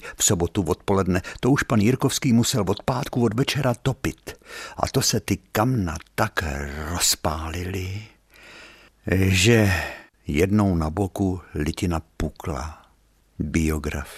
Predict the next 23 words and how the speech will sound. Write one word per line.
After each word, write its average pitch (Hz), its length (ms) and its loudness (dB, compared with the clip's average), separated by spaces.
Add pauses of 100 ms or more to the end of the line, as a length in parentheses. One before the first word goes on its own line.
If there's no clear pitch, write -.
(160)
v - 100 -4
sobotu 71 380 -4
odpoledne 73 640 -4
začínal 78 680 0 (320)
těmi 78 240 2
žhnoucími 92 840 2
kamny, 101 640 0 (360)
který 78 280 0
byly 76 220 -2
schovaný 85 760 0 (580)
za - 180 -4
ochranejma 90 760 0
plentama, 98 560 0
aby 71 340 -6 (260)
se 82 220 -4 (200)
k - 80 0
nim 117 240 8
nikdo 113 280 6
nemohl 101 300 2
přiblížit 101 560 -2
a - 60 -2
popálit 101 600 -4
se. - 320 -2